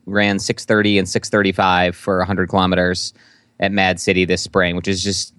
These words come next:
super good. I mean, Max King's American record is six twenty-seven. So we're gonna have an awesome team for the hundred K Worlds, which are in Spain in December, and then basically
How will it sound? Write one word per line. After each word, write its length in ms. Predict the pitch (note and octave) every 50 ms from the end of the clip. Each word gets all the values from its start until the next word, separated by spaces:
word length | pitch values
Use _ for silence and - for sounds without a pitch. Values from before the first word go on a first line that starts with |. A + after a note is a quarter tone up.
| -
super 340 | - - - D#3+ D#3 A2 A2
good. 220 | F2 G#2 G#2 F#2+ F2+
I 60 | F#2
mean, 120 | G2+ G2+
Max 240 | G#2 G#2+ G#2+ A2 -
King's 300 | - A#2 G#2 G#2 G2+ G2
American 300 | G#2 G2 G2 F#2+ F#2 G2+
record 280 | G2 F#2+ F#2+ G2 F#2 F#2
is 60 | F2+
six 180 | - - G2+ -
twenty-seven. 640 | - A2+ G2+ F#2 F2+ - G2+ F#2+ F2+ F2+ F2+ F2+ F2+ - - - - - - - _ _ _ _
So 120 | - - B2
we're 80 | C#3
gonna 120 | C#3+ D3+ D3
have 80 | C3
an 60 | A#2+
awesome 420 | A2+ - B2 B2+ B2+ B2 - C3 A#2
team 340 | - - C3+ B2 B2+ C3 C3
for 120 | - C3
the 60 | A2+ G#2+
hundred 200 | B2+ A#2 A2+ B2
K 80 | B2+ A2+
Worlds, 420 | G#2+ B2 C#3 D3 D#3+ F#3 G3 E3
which 100 | C3 - -
are 80 | A#2
in 100 | A2 G2+ G2
Spain 420 | - - - A#2 A#2+ B2 C3 C3 B2+
in 140 | A#2 G#2+
December, 560 | F#2+ E2+ - - B2+ A#2+ B2 B2+ C#3 C#3 D3 C#3+ -
and 180 | - A2+ A2+
then 400 | A2+ A2 A2 G#2+ G#2+ G#2+ G#2+ - - _ _ _ _ _ _ _ _ _ _ _ -
basically 720 | G#2 B2+ B2+ B2+ A#2 - A2 A#2 A#2 A2 A2 G#2+ G#2+ G#2